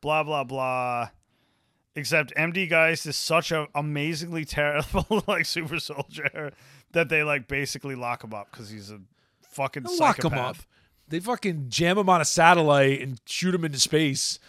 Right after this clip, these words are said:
Speaker 2: Like, it's fucking, I don't know, the, the freaking negative zone or whatever it was.
Speaker 1: He's so
Speaker 2: And
Speaker 1: fucking
Speaker 2: frickin'
Speaker 1: dangerous.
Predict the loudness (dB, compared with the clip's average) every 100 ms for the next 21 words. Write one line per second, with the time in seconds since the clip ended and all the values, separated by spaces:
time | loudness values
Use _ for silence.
0 | -12 -6 -2 -2 -4 -6 -8 -6 2 4
1 | 4 2 2 4 4 2 2 2 0 -2
2 | -8 -20 _ -18 -10 -8 -6 -6 -2 -2
3 | 2 2 2 2 2 2 2 4 2 2
4 | 2 4 6 6 6 6 6 6 4 2
5 | 2 2 2 -2 -4 -4 -6 -12